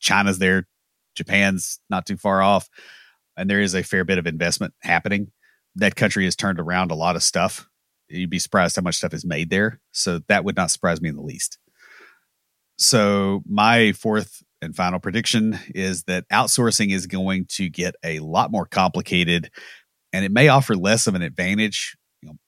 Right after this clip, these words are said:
monetarily than it did before. Besides the complications that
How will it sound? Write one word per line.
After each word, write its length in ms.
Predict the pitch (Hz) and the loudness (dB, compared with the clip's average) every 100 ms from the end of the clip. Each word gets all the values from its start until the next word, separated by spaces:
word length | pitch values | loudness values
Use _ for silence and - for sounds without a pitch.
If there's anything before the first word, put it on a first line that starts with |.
| 98 | -2
monetarily 720 | 92 85 - 87 95 110 120 _ _ | -2 -2 -2 -2 0 0 -2 _ _
than 100 | 87 | -4
it 140 | 87 - | -2 2
did 340 | 95 92 78 | 4 4 2
before. 500 | - - 95 65 - _ _ _ _ _ _ | -6 -4 -4 -4 -8 _ _ _ _ _ _
Besides 380 | 101 127 127 120 | 2 4 4 4
the 80 | 117 | 2
complications 800 | 107 107 - 101 92 98 85 - | 2 2 0 0 0 -4 -6 -2
that 260 | 90 82 | -2 -2